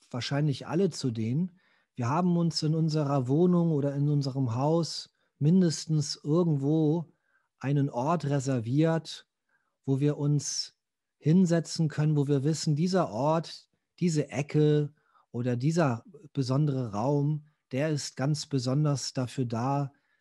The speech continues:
dass ich mich im spirituellen Leben, in meiner spirituellen Praxis vertiefen kann. Sei es das Chanten von Hare Krishna auf so einer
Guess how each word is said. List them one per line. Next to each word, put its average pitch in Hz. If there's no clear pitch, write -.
dass 135
ich 147
mich 143
im 135
spirituellen 135
Leben, 151
in 123
meiner 127
spirituellen 156
Praxis -
vertiefen 151
kann. 87
Sei 117
es 120
das -
Chanten 151
von 127
Hare 131
Krishna 151
auf 135
so 147
einer 131